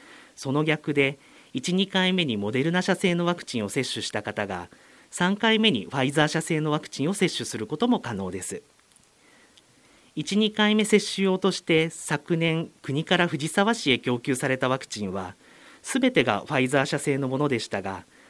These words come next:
三回目接種用として供給されるワクチンは、ファイザー社製のものだけでなく、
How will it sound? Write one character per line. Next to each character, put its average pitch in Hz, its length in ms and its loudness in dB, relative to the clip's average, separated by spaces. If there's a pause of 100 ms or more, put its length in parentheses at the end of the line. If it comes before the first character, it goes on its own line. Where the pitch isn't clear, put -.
(240)
三 160 260 -2
回 165 200 2
目 160 100 2
接 160 180 0
種 - 180 -4
用 165 120 2
と 170 140 -2
し - 80 -8
て 160 100 -2
供 165 220 0
給 180 160 0
さ 175 160 -2
れ 180 100 2
る 175 80 -2
ワ 190 100 0
ク - 80 -12
チ - 200 -6
ン 101 100 -2
は、 95 180 -8 (500)
フ 160 100 -4
ァ 156 80 2
イ 165 60 0
ザ 170 160 2
ー - 20 -2
社 160 160 -2
製 165 180 2
の 156 80 2
も 143 140 2
の 156 100 2
だ 117 160 -4
け 185 140 -2
で 143 120 2
な 123 140 -2
く、 95 320 -8